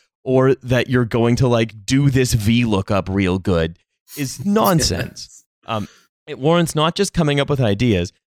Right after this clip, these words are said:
Speaker 1: but in an increasingly competitive global market, producing transformative ones. Uh, what do you do, uh, what does, has Ashley Nunez ever come up with a transformative idea? No, he's just a fan of them.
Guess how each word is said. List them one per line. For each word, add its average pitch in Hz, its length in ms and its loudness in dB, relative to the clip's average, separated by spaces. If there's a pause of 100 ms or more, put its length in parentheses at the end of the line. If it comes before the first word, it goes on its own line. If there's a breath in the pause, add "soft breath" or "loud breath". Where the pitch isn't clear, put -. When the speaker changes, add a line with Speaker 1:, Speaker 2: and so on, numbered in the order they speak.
(200)
Speaker 1:
but 139 340 0
in 120 160 -2
an 113 60 2
increasingly 147 560 0
competitive 123 440 -2
global 117 240 0
market, 110 380 -2
producing 120 440 0
transformative 104 840 -2
ones. - 420 -20 (160)
Uh, 104 240 -2 (160)
what 156 320 0
do 185 100 0
you 165 100 0
do, 156 180 -2
uh, 151 220 0
what 160 280 0
does, 165 140 0 (160 loud breath)
has 165 160 -2
Ashley 175 300 2
Nunez 147 380 2
ever 123 220 0
come 143 160 2
up 120 100 2
with 123 100 2
a - 40 0
transformative 107 640 0
idea? 87 400 0 (240 soft breath)
No, 151 200 0
he's 151 220 4
just 165 260 0
a 165 60 0
fan 120 440 0
of 78 160 -4
them. - 260 -10